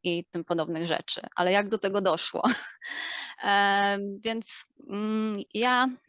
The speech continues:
mm, zawsze miałam, e, powiem tak, dziwne pomysły na siebie od dziecka już. E, mm, chciałam zostać astronomem. To, to na-, to mi nie wyszło. Myślę, że,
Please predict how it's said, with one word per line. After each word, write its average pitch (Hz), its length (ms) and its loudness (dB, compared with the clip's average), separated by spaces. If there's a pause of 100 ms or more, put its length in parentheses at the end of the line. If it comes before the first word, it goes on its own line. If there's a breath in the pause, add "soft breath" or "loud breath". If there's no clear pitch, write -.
(100)
mm, 214 580 0
zawsze 185 720 0 (120)
miałam, 170 640 -2
e, 165 560 -6 (480)
powiem 180 220 2
tak, 180 180 0
dziwne 208 300 0
pomysły 190 400 -2
na 175 120 0
siebie 165 400 0
od 165 100 -6
dziecka - 440 -2
już. 180 320 -6 (680 loud breath)
E, 175 260 -2 (280)
mm, 175 280 -4 (200)
chciałam 175 460 4
zostać 175 420 -2
astronomem. 170 720 2
To, 175 300 2 (100)
to 180 140 0
na-, 180 160 -2
to 214 100 2
mi 214 100 2
nie 214 140 2
wyszło. 208 520 2 (220)
Myślę, 175 520 -4
że, 170 320 0